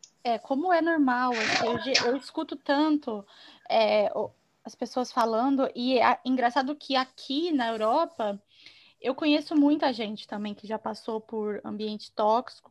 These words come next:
com pessoas tóxicas. Eu passei por uma situação, assim, bizarra,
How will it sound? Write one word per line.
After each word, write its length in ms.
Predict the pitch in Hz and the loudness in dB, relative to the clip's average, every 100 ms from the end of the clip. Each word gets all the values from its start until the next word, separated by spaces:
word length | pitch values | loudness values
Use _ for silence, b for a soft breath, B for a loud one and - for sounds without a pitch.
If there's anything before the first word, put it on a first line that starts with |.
| _ | _
com 220 | - 311 | 0 2
pessoas 640 | 339 262 - 247 254 226 _ | 0 -4 -2 -2 -2 -4 _
tóxicas. 880 | 202 208 214 220 _ 233 233 - _ b b b b b | 0 0 0 -6 _ -6 -6 -8 _ b b b b b
Eu 120 | 233 - | 0 4
passei 300 | 320 294 285 | 4 2 -2
por 120 | 285 | 0
uma 140 | 247 | -2
situação, 600 | 240 247 240 - 233 262 | -2 -4 -4 -4 -2 -2
assim, 560 | 247 - - 262 247 214 | -2 -4 -2 0 -2 -4
bizarra, 840 | 220 277 208 240 233 240 269 277 | -4 -4 -4 -2 -2 0 0 -2